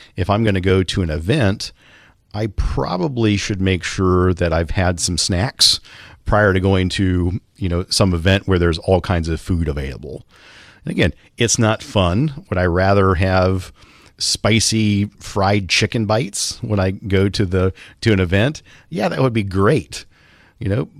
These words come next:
but I ate some chicken breast and some rice and maybe drank a protein shake before I went out. So I wasn't a, you know, ravenous person when I got there.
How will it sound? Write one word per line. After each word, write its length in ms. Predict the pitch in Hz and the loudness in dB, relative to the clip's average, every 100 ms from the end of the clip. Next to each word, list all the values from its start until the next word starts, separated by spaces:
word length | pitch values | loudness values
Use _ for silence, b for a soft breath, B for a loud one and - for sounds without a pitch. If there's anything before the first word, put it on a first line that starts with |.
| 110 | -4
but 260 | - 127 - _ | 2 2 0 _
I 120 | - | -2
ate 160 | 95 104 | -2 -2
some 160 | - 90 | -2 0
chicken 320 | 117 104 98 | 0 0 0
breast 400 | 95 107 - - | 2 2 0 -4
and 100 | 85 | -4
some 160 | 92 | -2
rice 320 | 87 90 110 - | 0 0 -2 -2
and 80 | |
maybe 160 | 92 95 | -2 -2
drank 240 | 95 90 | 0 -2
a 60 | 92 | -2
protein 400 | - 117 117 92 | 0 0 0 -4
shake 220 | 76 92 | -2 -4
before 180 | - 92 | -2 -2
I 40 | |
went 120 | 85 87 | 0 0
out. 240 | 107 175 B B B B | 0 -2 B B B B
So 140 | - 95 | -4 0
I 20 | |
wasn't 320 | 92 92 92 | 2 2 0
a, 120 | 85 - _ _ _ _ | -4 -8 _ _ _ _
you 100 | 107 | -2
know, 120 | 95 - | -2 -4
ravenous 640 | 92 95 101 110 98 92 | 2 4 6 4 2 0
person 420 | - 117 110 92 | 2 0 2 -2
when 100 | 85 | -2
I 60 | 82 | -4
got 300 | 90 117 - | -6 -8 -10
there. 320 | - - - | -12 -12 -16